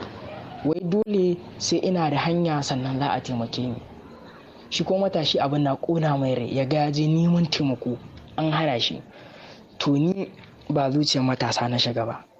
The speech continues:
amma na san tabbas duk matashin da ya je neman taimako wajen wani wanda bai san shi ba, ya ƙi taimaka mashi, na rantse da Allah da ya halitta, ya halitta.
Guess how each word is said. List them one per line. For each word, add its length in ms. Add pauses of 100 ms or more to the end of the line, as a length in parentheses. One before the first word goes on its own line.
(280)
amma 340
na 160
san 200
tabbas 480
duk 180
matashin 540
da 60
ya 100
je 160
neman 360
taimako 400 (100)
wajen 260
wani 320 (720)
wanda 280
bai 180
san 200
shi 160
ba, 180
ya 160
ƙi 100
taimaka 460
mashi, 320 (640)
na 280
rantse 340
da 60
Allah 260
da 120
ya 140
halitta, 400 (320)
ya 220
halitta. 420